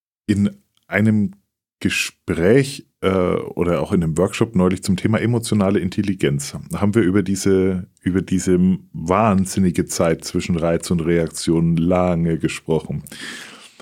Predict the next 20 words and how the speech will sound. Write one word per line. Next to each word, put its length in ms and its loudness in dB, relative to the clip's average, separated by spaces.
Und 140 -2
wir 140 6
wissen 220 4
ja, 100 6
es 120 0
sind 120 0
ja 120 2
Millisekunden, 1200 0
die, 480 2
die 280 2
unser 320 -2
Hirn 380 2
braucht, 680 0
um, 420 0
um 220 2
die 280 2
eingetretenen 680 0
Fahrbahnen 1000 0
zu 180 -6
benutzen. 760 -2